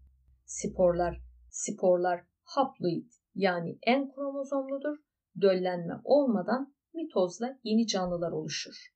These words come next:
Bazı protistlerde, bira mayası hücrelerinde ve hayvanlardan hidra, mercan gibi canlılarda ise tomurcuklanmayla üreme görülür. Ana canlının vücudunda mitozla oluşan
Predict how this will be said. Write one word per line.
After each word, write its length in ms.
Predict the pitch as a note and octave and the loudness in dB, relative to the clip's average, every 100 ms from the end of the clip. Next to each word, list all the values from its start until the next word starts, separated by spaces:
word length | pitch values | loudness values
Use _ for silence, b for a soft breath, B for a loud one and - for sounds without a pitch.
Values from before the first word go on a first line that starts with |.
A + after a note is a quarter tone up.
| _ _ _ _ _ _ _ _ _ _ _ _ A3+ | _ _ _ _ _ _ _ _ _ _ _ _ -2
Bazı 480 | G#3+ A4 G#4+ D#4+ - | 0 0 -2 -8 0
protistlerde, 960 | C4 A3 G#3+ - F3+ E3+ E3 G3+ B3+ - _ - | 0 2 -4 -2 2 2 0 -2 -4 -6 _ -10
bira 180 | C#4 E4+ | -6 -6
mayası 440 | D#4 D4 C#4+ - D4 | -6 -10 -10 -10 -8
hücrelerinde 840 | G#3+ F#3+ F3+ F3 E3+ D#3+ G3+ C4+ _ _ | -8 -4 -2 -2 -2 -2 -2 -2 _ _
ve 100 | F#3+ | -2
hayvanlardan 1000 | G#3 G#3 G#3+ G#3+ G#3+ G#3+ G#3+ G#3 G#3+ A3 - _ - | 0 2 0 -4 -6 -6 -6 -4 -4 -4 -12 _ -12
hidra, 480 | C4 B3 A3 G#3+ G#3+ - | -8 -4 0 -2 -4 -6
mercan 500 | F#3 F3+ - D4 F4 | -6 -4 -4 -6 -6
gibi 240 | D4+ C4+ | -8 -4
canlılarda 640 | A3+ G3+ F#3+ F#3 F3+ F3 | -2 -2 -2 -4 -6 -4
ise 320 | G#3+ - - E4+ - _ _ | -4 -6 -6 -8 -8 _ _
tomurcuklanmayla 920 | - E4+ E4+ D#4+ - D#4+ D#4 D#4 B3+ G3+ | -8 -4 -4 -6 -6 -6 -4 0 2 2
üreme 340 | F#3+ F3 E3+ | 2 0 0
görülür. 640 | E3 E3 D3+ C#3+ C#3+ - _ _ _ _ _ _ | -4 -6 -4 -8 -10 -16 _ _ _ _ _ _
Ana 260 | G3 F3 F3 | -2 0 0
canlının 580 | G3+ F#3+ F#3+ F#3+ F#3+ F3+ | 0 0 -2 -6 -8 -10
vücudunda 720 | F3 F#3+ F3 F3+ F3 F3+ - _ - | -6 -4 -2 -2 -2 -4 -6 _ -4
mitozla 680 | G#3 G#3 D#4 D4 A#3 G3+ G3+ | -4 0 2 2 0 -2 0
oluşan 640 | F#3 F3+ - G3 E3+ | 0 0 -2 -2 -4